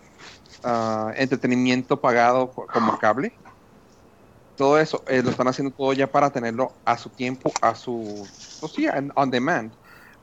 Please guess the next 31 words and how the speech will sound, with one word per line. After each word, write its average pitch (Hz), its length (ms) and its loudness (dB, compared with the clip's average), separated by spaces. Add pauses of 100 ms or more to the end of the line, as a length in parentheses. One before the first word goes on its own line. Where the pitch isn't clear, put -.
Ah, 120 360 0
que 120 100 0
ahora 123 160 6
todo 131 160 2
el 131 60 0
mundo 127 160 0
ya 127 80 0
está 131 160 -4
con 127 160 -2
el 107 240 -2
H-, 123 160 2
H 120 360 2
B 123 140 4
O 120 140 2
Go, 143 560 4
H 135 180 -4
B 127 140 -2
O 123 100 2
Plus, 135 580 2 (380)
este, 101 1200 -4 (280)
Hulu, 139 480 6
Amazon, 127 640 2
Netflix, 117 440 -2
todas 139 280 2
esas 170 160 -10
aplicaci-, 123 560 -6
ah, 117 220 0
aplicaciones, 117 680 -6 (460)
eh, 120 260 4
de 113 140 4
paga. 147 420 2